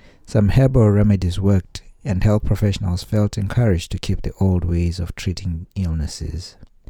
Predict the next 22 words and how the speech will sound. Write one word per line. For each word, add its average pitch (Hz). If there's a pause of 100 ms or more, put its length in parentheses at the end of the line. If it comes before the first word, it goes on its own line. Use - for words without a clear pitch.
(960)
New 143
discoveries 107
were 95
made 104 (120)
towards 98
the -
later 95
part -
of 90
the 82
Renaissance. 82 (720)
Understanding 120
began 107
to -
develop 101
around 95
the 92
possible 101
cause 95
of 87 (120)
epidemics 95
being 98